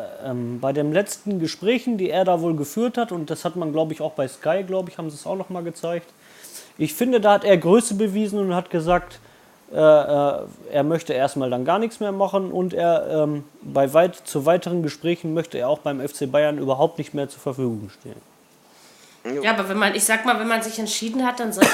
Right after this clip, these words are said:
Speaker 2: man das auch akzeptieren, oder? Also ich
Speaker 1: Ja,
Speaker 2: mein
Speaker 1: und das, deswegen verstehe ich die Bayern nicht, warum die dann immer weiter spekulieren und auch immer weiter in der Öffentlichkeit den Lahm praktisch unter Druck setzen damit, ne?
Speaker 2: Das ist ja wie mit dem Thema Max Eberl.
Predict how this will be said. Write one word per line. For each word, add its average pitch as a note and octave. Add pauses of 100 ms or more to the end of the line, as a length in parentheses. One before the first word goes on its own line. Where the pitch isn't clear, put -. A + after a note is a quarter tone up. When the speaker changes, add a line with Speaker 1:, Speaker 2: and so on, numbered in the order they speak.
Speaker 2:
man G#3+
das G#3
auch A#2+
akzeptieren, G3
oder? A3
Also F3
ich F3
Speaker 1:
Ja, G3+
Speaker 2:
mein D#3+
Speaker 1:
und D3+
das, - (240)
deswegen G3
verstehe G#3+
ich F#3+
die E3+
Bayern E3
nicht, A3
warum E3
die E3+
dann D#3+
immer E3+
weiter E3
spekulieren G#3+
und D#3
auch -
immer G3+
weiter G#3 (400)
in E3+
der E3
Öffentlichkeit G#3
den F3+
Lahm E3+
praktisch G3
unter F3
Druck F#3
setzen C3
damit, A#2+
ne? C#3 (240)
Speaker 2:
Das G#3
ist A3+
ja G3+
wie A#3+
mit B3+
dem B3
Thema A#3+
Max A3
Eberl. D3+